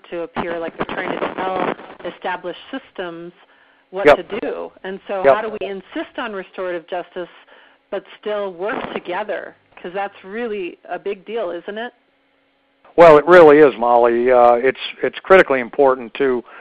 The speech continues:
Speaker 2: uh, lay partisanship aside at the implementation level. Um, we were very fortunate in Colorado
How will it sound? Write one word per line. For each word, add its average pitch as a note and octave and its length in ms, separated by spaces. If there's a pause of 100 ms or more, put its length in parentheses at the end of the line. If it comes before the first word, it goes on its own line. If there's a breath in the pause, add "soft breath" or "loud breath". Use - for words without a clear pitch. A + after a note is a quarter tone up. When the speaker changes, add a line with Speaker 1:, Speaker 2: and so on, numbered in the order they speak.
(320 loud breath)
Speaker 2:
uh, B2 280
lay C#3+ 460
partisanship D3 960
aside C3 640 (320 loud breath)
at C3+ 260
the B2+ 220
implementation C#3 920
level. A2+ 560 (400 soft breath)
Um, A#2 440
we C3+ 260
were D3 120
very D3 300
fortunate B2 560
in A#2 80
Colorado B2+ 680